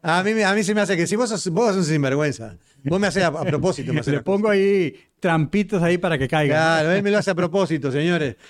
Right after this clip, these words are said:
Speaker 1: Él no me quiere nada, entonces viene y dice, "Me da mucho ruido y pocas nueces este".
Speaker 2: Eh, pues, bueno, no, no necesariamente que seas tú así, pero las personas con tu perfil pueden también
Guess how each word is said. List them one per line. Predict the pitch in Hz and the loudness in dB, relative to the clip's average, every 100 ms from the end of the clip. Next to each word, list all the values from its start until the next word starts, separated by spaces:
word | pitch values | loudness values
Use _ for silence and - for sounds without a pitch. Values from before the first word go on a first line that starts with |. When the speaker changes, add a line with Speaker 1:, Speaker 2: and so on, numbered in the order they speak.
| - | -4
Speaker 1:
Él | 165 | -2
no | 190 | 0
me | 190 | 0
quiere | 175 196 196 | 0 0 2
nada, | 208 180 | 2 2
entonces | 175 156 170 | 0 0 2
viene | 180 185 180 | 0 0 -2
y | |
dice, | 151 143 | 0 0
"Me | 151 | 0
da | 147 | 0
mucho | 160 160 | -2 0
ruido | 165 165 | 0 0
y | |
pocas | 156 135 | -2 -2
nueces | 139 135 120 113 | -2 -2 -4 -4
este". | 107 - _ - - - - | -8 -12 _ -20 -20 -20 -10
Speaker 2:
Eh, | - 127 131 | -6 -4 -6
pues, | 135 226 240 | -2 0 0
bueno, | 170 180 165 | 0 0 0
no, | 160 185 185 | 0 0 -4
no | 165 156 185 | -4 -2 0
necesariamente | 214 - 175 165 147 | -2 -2 -2 -2 -2
que | 135 | -2
seas | 143 - | -2 -2
tú | 151 | -4
así, | - 208 | -2 -4
pero | 202 135 123 - - - | 0 0 0 -4 -20 -12
las | 151 156 160 - | -2 0 0 0
personas | 165 139 185 196 208 | -2 -2 -2 0 -2
con | - 202 240 240 | 0 0 2 2
tu | 208 185 | -2 -2
perfil | 175 143 135 214 277 202 196 220 _ _ _ _ _ _ _ | 0 0 -2 0 2 2 0 -4 _ _ _ _ _ _ _
pueden | - 135 139 | -6 -2 -2
también | 139 131 127 135 131 143 | 0 0 2 0 -2 -4